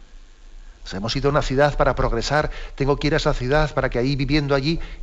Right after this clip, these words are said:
has ido allí y te has construido tu propio infierno y te has encerrado en él.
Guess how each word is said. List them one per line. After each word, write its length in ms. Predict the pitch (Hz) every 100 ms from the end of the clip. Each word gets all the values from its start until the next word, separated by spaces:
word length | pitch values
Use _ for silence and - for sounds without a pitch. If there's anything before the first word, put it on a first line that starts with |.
| -
has 160 | 92 -
ido 160 | 131
allí 300 | 123 123 139 -
y 60 |
te 120 | 117
has 60 | 113
construido 420 | - 139 160 160
tu 160 | 170 131
propio 320 | 113 107 110
infierno 380 | 98 - 143 127
y 20 |
te 80 | 101
has 100 | 117
encerrado 460 | 156 123 113 135 123
en 60 | 113
él. 280 | 143 104